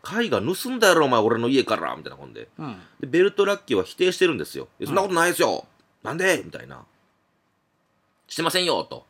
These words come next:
Speaker 2: うん。
Speaker 1: で、そこで、ヘレーネ・ベルトラッキと出会って、ベルトラッキはですね、エニグマの二千十六年のアルバムの、The Fall of a Rebel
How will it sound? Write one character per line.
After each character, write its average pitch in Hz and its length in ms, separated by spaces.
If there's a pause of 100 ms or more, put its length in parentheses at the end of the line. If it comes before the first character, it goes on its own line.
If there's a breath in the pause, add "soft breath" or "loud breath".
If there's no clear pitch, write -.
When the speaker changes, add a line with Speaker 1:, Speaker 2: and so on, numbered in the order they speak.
(100)
Speaker 2:
う 170 40
ん。 110 180 (180)
Speaker 1:
で、 123 60
そ 170 160
こ 190 160
で、 214 280 (360 soft breath)
ヘ 117 120
レ 131 300
ー 135 40
ネ・ 185 120
ベ 101 260
ル 98 120
ト 92 180
ラ 92 160
ッ - 40 (220)
キ 78 240
と 90 140
出 104 240
会 92 80
っ 90 60 (240)
て、 208 180 (600 soft breath)
ベ 107 100
ル 107 80
ト 120 120
ラ 117 120
ッ - 80
キ 107 100
は 92 60
で 85 100
す - 100
ね、 107 360
エ 110 120
ニ 185 200
グ 170 160
マ 170 160
の 160 100
二 147 140
千 160 320
十 123 240
六 123 180
年 101 100
の 78 180
ア 85 60
ル 87 60
バ 85 140
ム 85 100
の、 98 260 (280 loud breath)
The 147 140
Fall 170 580 (160)
of 147 360
a 143 300
Rebel 127 580